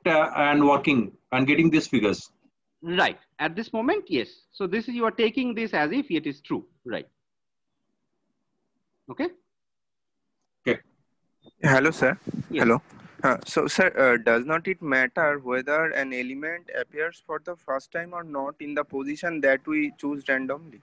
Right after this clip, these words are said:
Speaker 2: No, that is the point. So if you, if you do that, then you will overestimate a lot, right? So suppose,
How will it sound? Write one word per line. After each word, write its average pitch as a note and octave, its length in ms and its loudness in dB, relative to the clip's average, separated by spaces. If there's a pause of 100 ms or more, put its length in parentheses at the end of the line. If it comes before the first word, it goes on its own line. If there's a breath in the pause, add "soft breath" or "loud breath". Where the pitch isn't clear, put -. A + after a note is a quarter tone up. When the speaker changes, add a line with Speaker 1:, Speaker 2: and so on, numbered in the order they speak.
(100)
Speaker 2:
No, A#3 180 2
that A3 160 4
is C4 100 2
the A3+ 80 -2
point. F#3 380 2
So E3 80 0
if E3+ 160 2
you, A#3+ 120 -2
if G3 160 -8
you B3 120 -4
do A3+ 220 -2
that, A3+ 280 4
then G3+ 140 2
you G#3+ 80 -2
will G#3+ 180 2
overestimate G3+ 560 -2
a F3+ 40 2
lot, B2 280 2
right? A2 240 -4 (560)
So E3 160 -4
suppose, F3 500 -2